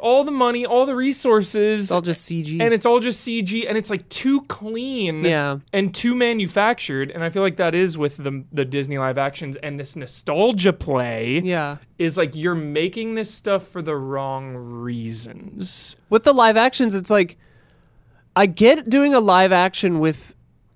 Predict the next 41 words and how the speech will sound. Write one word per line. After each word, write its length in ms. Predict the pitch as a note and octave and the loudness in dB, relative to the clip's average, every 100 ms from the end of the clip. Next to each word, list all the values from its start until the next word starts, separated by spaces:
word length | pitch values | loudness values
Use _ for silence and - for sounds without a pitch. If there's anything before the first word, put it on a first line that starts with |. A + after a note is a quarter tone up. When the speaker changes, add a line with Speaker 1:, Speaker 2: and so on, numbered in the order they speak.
| _ | _
Speaker 2:
human 440 | - - G3 G3+ G#3+ | -8 0 4 4 2
characters, 600 | D3+ D#3 F#3+ G#3+ C4 A#3+ | 0 2 2 0 -4 0
like 140 | G3+ | 2
Speaker 1:
Yeah. 160 | C#3+ A#2 - _ | 2 -4 -12 _
Speaker 2:
your 160 | F#3 F3+ | -2 2
Aladdins, 580 | F3+ E3+ E3 E3 E3 E3 | 4 6 6 6 2 2
your, 180 | E3 D#3+ | 0 2
your 260 | E3+ E3+ | 0 0
Little 300 | D#3 E3 E3+ | 0 -2 0
Mermaids, 440 | E3+ E3+ E3+ D#3+ D#3 | 0 2 2 0 0
whatever, 540 | E3 E3 E3+ D#3+ D3 | 2 2 2 2 2
where 160 | D#3 D#3+ | 2 0
it's 160 | D3+ | 0
like, 240 | F3 D3+ - _ | -2 -2 -6 _
okay, 240 | G#3+ G#3+ | -2 0
people 480 | E3+ - D#4 D#4+ B3 | -2 2 2 4 4
are 100 | G#3 | 4
playing 440 | - A3+ A3 G3+ F3+ | 2 2 2 2 -2
these. 480 | F3 E3 D#3+ D#3 - _ _ - | -4 -2 -4 -6 -14 _ _ 4
That 200 | C4 B3 | 4 6
makes 240 | B3+ - | 2 2
sense 300 | - A3 - | 0 -2 0
to 120 | G3 | -4
be 260 | E3+ A#3 A3 | 0 2 4
live 300 | F3 D3+ D#3 | 6 6 6
Speaker 1:
Yeah. 100 | E3 | 6
Speaker 2:
action. 320 | F#3+ A2+ D3+ - - - - | 4 2 -2 -4 -16 -20 4
But, 180 | A#3 A3+ | 4 6
like, 280 | A#3 G#3 - _ _ _ _ - | 6 4 -2 _ _ _ _ -8
why 340 | E3 A3 E4 | 4 6 6
didn't 240 | F#4 D#4 | 6 4
they 160 | C4 B3+ | 4 2
just 260 | G3+ G#3+ G3 | 2 0 2
make 220 | F#3+ F#3 | 2 4
Lion 340 | F3 F#3 F3+ | 2 4 2
King 380 | E3 F3+ D#3+ D3 | 0 -2 0 -2
C 260 | - E3 D#3 | -2 -2 -2
G, 320 | C#3+ D3 - | -2 -4 -4
all 180 | - D#3 | 2 2
C 240 | D3+ D#3+ C#3+ | 2 -2 -4
G? 380 | D3+ C3+ - | -2 -4 -6